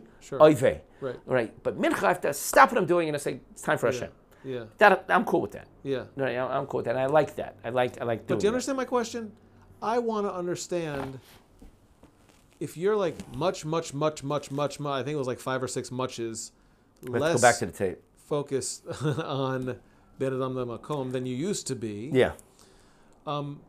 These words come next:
Speaker 1: is that a reaction or is that an evolution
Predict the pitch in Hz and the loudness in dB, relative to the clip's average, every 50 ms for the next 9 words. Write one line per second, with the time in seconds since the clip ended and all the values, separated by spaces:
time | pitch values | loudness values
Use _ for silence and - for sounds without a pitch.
0 | _ _ - _ _ _ _ _ _ _ _ _ _ _ _ _ _ - - 190 | _ _ -20 _ _ _ _ _ _ _ _ _ _ _ _ _ _ -4 -2 -2
1 | 190 180 180 202 196 185 185 170 160 151 139 139 135 135 143 156 - - - - | -2 -2 -2 -2 0 0 0 0 0 0 0 0 0 0 0 -2 -4 -6 -6 -6
2 | 240 254 262 254 262 - _ _ 185 165 170 170 175 170 156 131 135 131 160 160 | -6 -6 -6 -10 -12 -16 _ _ -2 0 2 2 2 2 0 -2 -4 -4 -4 -2
3 | 160 165 170 - - - 151 156 - 170 151 143 147 143 135 143 170 180 170 - | -2 -4 -4 -8 -10 -10 -10 -10 -8 -8 -8 -6 -6 -6 -4 -4 -4 -4 -4 -8
4 | - - 117 92 | -10 -12 -12 -14